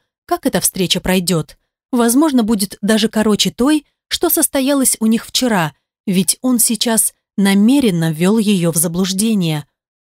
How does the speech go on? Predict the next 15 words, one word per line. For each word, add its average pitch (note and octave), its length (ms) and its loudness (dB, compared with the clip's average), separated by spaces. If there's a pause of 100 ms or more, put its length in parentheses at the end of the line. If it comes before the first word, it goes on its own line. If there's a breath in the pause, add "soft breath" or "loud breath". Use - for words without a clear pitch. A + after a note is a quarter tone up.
(200)
«Нет F#3+ 380 0
уж, - 280 -4 (340)
пусть - 240 -2
она A#3 160 2
ко F#3+ 160 0
мне G3+ 440 2
побольше F#3 580 0
привыкнет», E3 680 -2 (300)
решил C4 460 2
он B3+ 180 2
и A3 160 -2
ответил: F3 600 -2 (460)
«Завтра E3+ 420 0
не E3 140 2
могу, F3 440 0